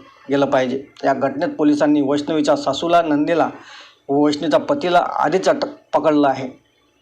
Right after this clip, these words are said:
मात्र तिचा सासरा आणि दीर सापडत नव्हते. त्या संदर्भात मी सतत सीपीच्या संपर्कात होतो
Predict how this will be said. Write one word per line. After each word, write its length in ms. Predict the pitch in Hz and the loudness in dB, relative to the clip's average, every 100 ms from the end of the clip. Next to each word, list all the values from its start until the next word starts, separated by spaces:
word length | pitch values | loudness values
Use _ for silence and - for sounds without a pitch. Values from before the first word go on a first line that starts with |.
| _ _ _ _ - | _ _ _ _ -4
मात्र 260 | 170 175 190 | -2 0 0
तिचा 340 | 160 151 151 | 0 2 2
सासरा 360 | 147 147 - 175 | 2 -2 2 2
आणि 160 | 160 | 2
दीर 140 | 135 147 | 0 -2
सापडत 400 | 143 - 151 131 | -2 -2 -2 0
नव्हते. 300 | 143 127 127 | -2 -2 -4
त्या 120 | - - | 0 0
संदर्भात 460 | 147 131 147 160 151 160 | 0 0 2 2 0 -2
मी 280 | 175 170 - | -6 -6 -8
सतत 280 | - 151 | -10 -2
सीपीच्या 460 | 190 - - 160 156 | -2 -2 -6 -2 0
संपर्कात 440 | 147 139 151 139 139 | 0 -2 -2 0 0
होतो 320 | 165 180 160 | 0 -2 -6